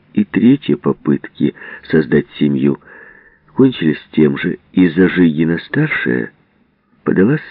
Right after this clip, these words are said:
с юга куда-то в другие места искать своё счастье, оставив дочь на попечение своей старухи-матери. Лену, однако, вырастила не столько бабушка,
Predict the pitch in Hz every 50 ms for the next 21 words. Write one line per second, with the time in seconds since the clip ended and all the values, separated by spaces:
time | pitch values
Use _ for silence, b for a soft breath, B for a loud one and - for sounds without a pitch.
0 | - - - 131 147 147 135 139 135 - - 117 120 123 120 - 127 123 123 120
1 | 117 - - - - - - - - - 135 131 123 - 80 71 65 64 65 65
2 | - _ - 67 67 65 - - - - - - - 71 67 - - - 76 69
3 | 67 65 - - - 64 65 - _ - - - - _ _ _ _ _ _ _
4 | _ _ _ _ B B B B B B B B B B - 208 - - - 113
5 | 107 104 98 - - 104 110 170 180 - _ - - - - - _ B B B
6 | B B B B B B B B B B B - 92 95 - 95 90 92 92 -
7 | - 131 139 135 135 131 - - 104 104 113 120 - - 98 95 101 107 - -
8 | 104 92 71 65 65 - - - - - - - _ _ _ _ _ _ _ _
9 | _ _ _ _ _ _ _ _ _ _ _ _ _ _ _ _ _ _ _ _
10 | _ _ _ _ _ _ _ _ - 92 104 117 113 104 101 101 95 87 - 95
11 | 92 - - - 80 71 - _ _ _ - 87 80 92 90 85 85 - - -
12 | 87 85 82 80 80 80 - - 87 82 - - 82 76 107 123 120 87 78 -
13 | - - 65 65